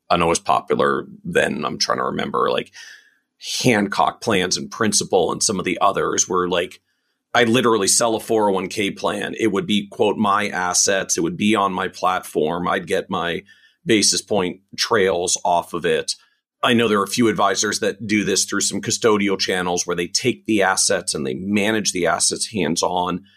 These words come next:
and they're billing on the assets 'cause they're, you know, their, their hands are in there touching them.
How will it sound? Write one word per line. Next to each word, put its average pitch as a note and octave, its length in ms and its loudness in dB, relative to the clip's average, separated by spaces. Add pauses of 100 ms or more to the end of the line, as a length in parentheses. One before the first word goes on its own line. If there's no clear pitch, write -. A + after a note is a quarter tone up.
(300)
and G2 120 2
they're F#2+ 120 4
billing A2+ 340 4
on G2 80 0
the F#2 140 0
assets E2+ 420 0
'cause F2 160 -8
they're, F2 240 -2 (320)
you F2 120 -2
know, D#2+ 100 -6 (100)
their, D#2+ 180 -2
their E2 140 0
hands A2 320 0
are G2 80 -2
in F#2+ 80 -4
there F#2 100 -10
touching F#2+ 420 -2
them. D#2+ 180 -2